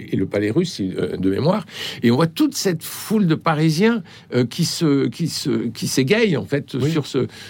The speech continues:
Speaker 2: Alors,
Speaker 1: euh,
Speaker 2: c'est
Speaker 1: sur le pont.
Speaker 2: c'est un très grand tableau. De Vambèse est apparemment au deuxième étage de la Tour Eiffel pour peindre, euh, effectivement ce qu'il a de, devant lui jusqu'au palais de Chaillot.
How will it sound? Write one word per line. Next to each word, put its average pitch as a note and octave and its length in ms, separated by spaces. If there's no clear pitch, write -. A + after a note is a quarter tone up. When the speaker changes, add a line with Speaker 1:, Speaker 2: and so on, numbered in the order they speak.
Speaker 2:
Alors, A2 160
Speaker 1:
euh, A2+ 80
Speaker 2:
c'est - 180
Speaker 1:
sur D#3 140
le C#3 80
pont. A2+ 280
Speaker 2:
c'est - 140
un A2+ 60
très A#2+ 180
grand A#2 140
tableau. A#2 380
De C3 100
Vambèse G#2+ 580
est F#2 120
apparemment F#2+ 440
au F2+ 60
deuxième G2 360
étage G2 300
de E2 60
la E2 100
Tour F2 180
Eiffel F#2 380
pour D#2 300
peindre, F#2+ 460
euh, - 240
effectivement F2+ 340
ce - 80
qu'il E2+ 180
a F2 80
de, D#2 160
devant D#2+ 300
lui F2+ 100
jusqu'au F#2 240
palais E2+ 220
de - 80
Chaillot. A2+ 440